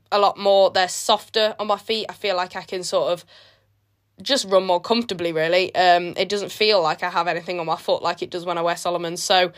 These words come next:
you just need to do what works for you, basically, and not follow the trends or the, what's in or what everyone else is saying you should do. You know, again, take it into consideration, but don't base all of your decisions on what other people are doing. Um, I know it can be quite hard, especially in agility, with it being a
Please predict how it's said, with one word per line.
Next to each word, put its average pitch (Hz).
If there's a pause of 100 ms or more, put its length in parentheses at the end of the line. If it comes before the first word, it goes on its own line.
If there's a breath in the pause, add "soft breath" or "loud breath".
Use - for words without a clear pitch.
(340 loud breath)
you -
just 440
need 247
to 214
do 185
what 170
works 185
for 196
you, 254
basically, 165
and 202
not -
follow 190
the 175
trends 202
or 185
the, 170
what's -
in 185
or 165 (220 soft breath)
what 190
everyone 185
else 190
is 180
saying 180
you 175
should 175
do. 180
You 180
know, 165 (300 loud breath)
again, 254
take 311
it -
into -
consideration, 208
but 160
don't 196
base 185
all 196
of 180
your 175
decisions 170
on 156
what 123
other 220
people 240
are 220
doing. 226 (360 loud breath)
Um, 175
I 175
know 190
it 170
can 185
be 180
quite 170
hard, 185
especially 190
in 185
agility, 180
with 175
it -
being 175
a 175